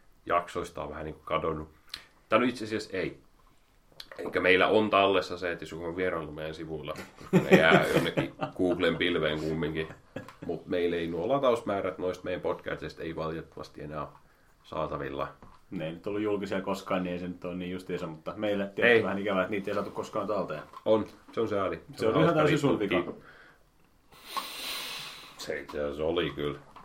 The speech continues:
Speaker 2: No en mä nyt
Speaker 1: Mut
Speaker 2: oikeesti.
Speaker 1: tota
Speaker 2: Osoittele sormia täällä sen enempää.
Speaker 1: Joo, mut tota
Speaker 2: Me esitetään myös, onks sulla jotain sanottavaa tästä vielä?
Speaker 1: Ei mitään järkevää.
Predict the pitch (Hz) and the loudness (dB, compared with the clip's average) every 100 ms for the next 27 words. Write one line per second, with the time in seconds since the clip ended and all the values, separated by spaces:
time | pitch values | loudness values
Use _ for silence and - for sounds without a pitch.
0 | - - - - - - - 135 139 143 | -14 -14 -14 -14 -10 -8 0 4 6 6
1 | 131 113 95 98 95 - 78 - - - | 4 2 0 0 0 -2 -4 -8 -20 -6
2 | 117 131 127 117 113 120 117 117 104 98 | 2 4 4 0 2 2 4 2 2 0
3 | 95 92 92 92 85 82 80 - - - | -2 -4 -6 -6 -8 -8 -10 -12 -20 -20
4 | - - - - - - - _ - 92 | -20 -20 -20 -20 -18 -18 -20 _ 0 4
5 | 85 82 - - 135 131 143 127 - - | 4 2 -4 -10 -2 2 2 4 2 4
6 | - 180 156 147 143 139 139 - - - | 8 8 8 6 8 8 6 4 -14 -6
7 | 123 - 113 113 110 104 98 95 95 95 | -4 -2 -2 2 2 2 0 0 0 -2
8 | 87 85 82 - _ _ _ 101 113 101 | -4 -4 -6 -10 _ _ _ 0 2 2
9 | 92 80 71 67 | 0 0 -4 -10